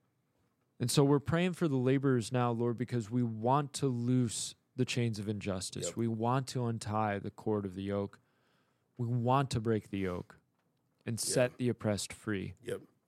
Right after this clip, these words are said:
Speaker 1: But we know we need laborers for that,
Speaker 2: Mm-hmm.
Speaker 1: Lord. And so, Father, we raise up now those laborers,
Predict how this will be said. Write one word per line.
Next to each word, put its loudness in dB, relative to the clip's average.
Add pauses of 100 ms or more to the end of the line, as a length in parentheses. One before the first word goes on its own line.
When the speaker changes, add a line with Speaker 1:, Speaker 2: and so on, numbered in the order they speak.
(680)
Speaker 1:
But 4
we 6
know 4
we 4
need -2
laborers 2
for -6
that, -6
Speaker 2:
Mm-hmm. -12
Speaker 1:
Lord. -8 (800)
And -2
so, 4
Father, 6
we 4
raise 4
up 4
now 2 (280)
those 2
laborers, 0